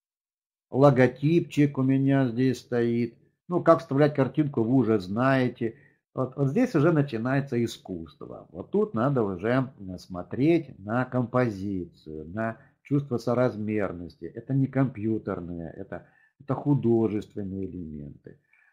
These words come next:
А, вот тут надо уже думать о том, как, э,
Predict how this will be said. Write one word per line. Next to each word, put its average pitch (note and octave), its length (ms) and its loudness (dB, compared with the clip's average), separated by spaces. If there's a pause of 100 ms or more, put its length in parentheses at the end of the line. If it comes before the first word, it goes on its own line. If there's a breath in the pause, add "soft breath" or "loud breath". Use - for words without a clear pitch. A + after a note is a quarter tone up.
(180)
А, F#2+ 340 -6
вот A2 220 -6
тут E3 220 2
надо A#2 440 0
уже G2+ 340 -4
думать A#2 520 -2
о F#2 80 -8
том, A#2 420 -4
как, G#2+ 400 -2 (520)
э, G2 220 -10